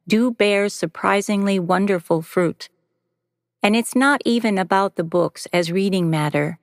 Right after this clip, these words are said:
but rather about comprehension and putting the knowledge given in them into practice. A book is a means of transferring the knowledge,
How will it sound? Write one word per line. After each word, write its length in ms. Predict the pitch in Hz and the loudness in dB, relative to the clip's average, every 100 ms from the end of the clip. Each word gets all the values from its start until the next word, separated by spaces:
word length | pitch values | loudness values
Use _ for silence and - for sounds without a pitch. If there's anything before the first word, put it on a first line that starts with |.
| _ _ _ _ | _ _ _ _
but 140 | - 180 | 0 2
rather 540 | 185 185 190 226 233 | 2 0 0 0 0
about 300 | 202 185 180 | -2 0 -2
comprehension 960 | - 196 202 233 208 202 175 - 175 175 - | -2 -4 -2 0 0 0 -2 -2 -2 -2 -2
and 220 | 165 170 | -2 -2
putting 380 | - 214 226 226 | 0 0 2 0
the 120 | 180 | 0
knowledge 600 | 180 185 196 202 196 - | 0 2 2 0 -4 -4
given 500 | 196 185 156 165 160 | -2 0 -2 -2 -4
in 240 | - 220 208 | 0 0 2
them 320 | 151 156 180 - | 0 -2 -2 -2
into 320 | 180 170 196 | -2 0 -2
practice. 720 | 185 165 - 147 139 - - _ _ _ _ _ _ _ - | 0 -2 -2 -8 -6 -12 -16 _ _ _ _ _ _ _ -2
A 100 | 190 | -2
book 340 | 185 247 269 | 2 0 2
is 140 | 240 226 | -2 0
a 80 | 202 | 0
means 420 | 190 202 208 196 | 2 2 0 -2
of 140 | 180 | -8
transferring 800 | - 196 202 - - 175 175 170 | -2 0 0 -2 -2 2 2 2
the 100 | 180 | 0
knowledge, 720 | 185 202 202 147 147 - - | 2 2 2 0 -4 -10 -20